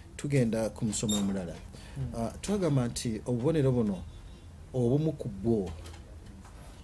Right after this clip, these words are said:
Speaker 1: bwe tusobola okubeera nti tuyitaayitamu okwo ku mu bwangu, tu-, then
Speaker 2: Twalaba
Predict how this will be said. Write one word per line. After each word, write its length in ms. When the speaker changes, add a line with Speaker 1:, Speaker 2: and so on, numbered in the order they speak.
Speaker 1:
bwe 100
tusobola 320
okubeera 260
nti 140
tuyitaayitamu 720
okwo 360
ku 140
mu 140
bwangu, 480
tu-, 220
then 180
Speaker 2:
Twalaba 480